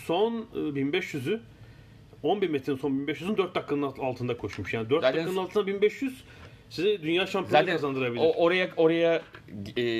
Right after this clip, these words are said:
Speaker 2: başa baş getirdikten sonra oradan sonra
Speaker 1: Pek
Speaker 2: onu
Speaker 1: yapacak bir şey
Speaker 2: yakalamaları
Speaker 1: yok.
Speaker 2: çok fazla mümkün değil. E, şunu da söyleyelim, Sifan Hasan, e, Hollandalı, e, küçük yaşta Etiyopya'dan göçen bir ailenin kızı.
Speaker 1: Evet.
Speaker 2: Yani aslında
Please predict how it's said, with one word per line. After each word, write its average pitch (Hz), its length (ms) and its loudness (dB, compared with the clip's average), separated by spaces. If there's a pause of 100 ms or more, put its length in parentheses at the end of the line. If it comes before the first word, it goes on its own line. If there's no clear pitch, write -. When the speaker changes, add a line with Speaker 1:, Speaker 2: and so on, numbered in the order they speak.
(220)
Speaker 2:
başa 131 240 0
baş 147 180 0
getirdikten 151 580 -2
sonra 160 240 -2
oradan 143 300 0
sonra 139 200 -4
Speaker 1:
Pek 135 80 -2
Speaker 2:
onu 139 80 0
Speaker 1:
yapacak 135 80 2
bir 131 40 -6
şey 131 100 2
Speaker 2:
yakalamaları 131 300 2
Speaker 1:
yok. 110 80 -2
Speaker 2:
çok 135 180 -2
fazla 123 320 0
mümkün 123 420 -4
değil. 196 180 -4 (460)
E, 110 300 0
şunu 156 240 -2
da 165 100 0
söyleyelim, 143 460 0
Sifan 151 360 -2
Hasan, 170 420 -2 (220)
e, 110 40 -4 (120)
Hollandalı, 131 880 0 (400)
e, 110 340 0
küçük - 340 -6
yaşta 135 300 4
Etiyopya'dan 151 720 0 (840)
göçen 110 440 0
bir 107 200 4
ailenin 101 340 0
kızı. 107 480 -4
Speaker 1:
Evet. 107 200 -6 (260)
Speaker 2:
Yani 202 200 0
aslında 160 420 0